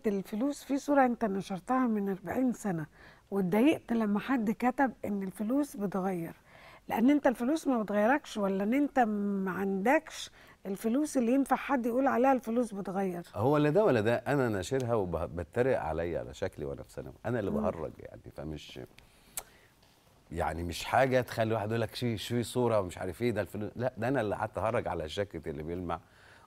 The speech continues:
Speaker 2: وهرج على الشنب اللي لسه
Speaker 1: ايوه، ما هو
Speaker 2: يدوب
Speaker 1: على
Speaker 2: خاطف.
Speaker 1: فكره، ما هي دي
Speaker 2: أنا في
Speaker 1: كانت
Speaker 2: ثانوي.
Speaker 1: الموضه زمان.
Speaker 2: اه، كنت في ثانوي.
Speaker 1: آه.
Speaker 2: ف-، فقعد انا قعدت اهرج يعني، ف-، فانت ما تجيش بقى كصحفي تقول لك ايه،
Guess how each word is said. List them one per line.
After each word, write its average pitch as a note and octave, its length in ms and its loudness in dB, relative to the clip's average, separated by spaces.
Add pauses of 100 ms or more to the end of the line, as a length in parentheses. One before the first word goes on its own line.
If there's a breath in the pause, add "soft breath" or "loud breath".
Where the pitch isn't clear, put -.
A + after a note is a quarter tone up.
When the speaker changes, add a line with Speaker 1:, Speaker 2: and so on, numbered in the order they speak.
Speaker 2:
وهرج F#2+ 280 4
على E2+ 140 0
الشنب F2+ 420 -4
اللي D#2+ 180 -6
لسه F#2+ 140 -2
Speaker 1:
ايوه، F#4 200 8
ما E4+ 80 6
هو E4+ 40 6
Speaker 2:
يدوب D#4+ 120 10
Speaker 1:
على D4 200 10
Speaker 2:
خاطف. D4 160 2
Speaker 1:
فكره، E4 200 4
ما C4 160 6
هي C4 60 6
دي B3 140 0
Speaker 2:
أنا - 20 2
في - 60 -4
Speaker 1:
كانت D4+ 200 8
Speaker 2:
ثانوي. C4 260 8
Speaker 1:
الموضه C#4+ 320 8
زمان. A#3+ 360 2
Speaker 2:
اه، F#2+ 180 2
كنت - 260 -6
في - 120 -8
ثانوي. F#2+ 340 0 (400 soft breath)
Speaker 1:
آه. A3+ 240 -2
Speaker 2:
ف-، F#3 100 0 (320)
فقعد A2 380 8
انا E3+ 220 4
قعدت C#3+ 280 4
اهرج G#2 320 0
يعني، D#2 320 -4
ف-، - 140 -6
فانت A#2+ 480 -2
ما A#2 240 0
تجيش A#2+ 220 -2
بقى A#2+ 320 2
كصحفي G2 340 -8
تقول G#2+ 120 -6
لك G2 140 -8
ايه، G#2 100 -4